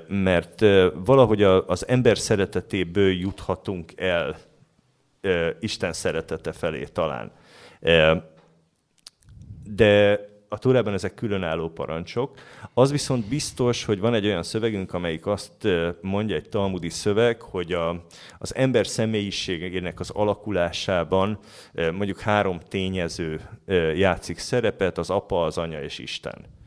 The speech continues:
És úgy folytatódik a szöveg, hogy amikor Isten azt látja, hogy, ö, valaki az apját és az anyját, ö, szereti, tiszteli,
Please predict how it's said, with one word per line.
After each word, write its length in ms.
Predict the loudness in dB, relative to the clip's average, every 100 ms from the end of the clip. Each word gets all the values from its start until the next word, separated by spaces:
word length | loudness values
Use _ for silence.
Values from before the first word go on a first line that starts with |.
| -20 -20 -20 _ _
És 440 | -2 0 0 -4 -4
úgy 180 | -2 0
folytatódik 560 | 4 4 2 0 -2 -2
a 60 |
szöveg, 360 | -4 -2 0 0
hogy 160 | -2 -2
amikor 260 | -2 -4
Isten 360 | -2 -4 -2 -2
azt 240 | -4 -4
látja, 460 | -4 -4 -4 -2 0
hogy, 300 | 2 0 0
ö, 240 | 0 0
valaki 420 | 2 2 2 -2
az 140 | -4 -2
apját 420 | -4 -2 -4 -6
és 140 | -8
az 120 | -10 -8
anyját, 720 | -4 -4 -4 -6 -10 -14 -6
ö, 240 | -2 -2 -4 -10 _
szereti, 520 | -4 0 0 -2 -8
tiszteli, 720 | -8 -8 -6 -2 0 0 -4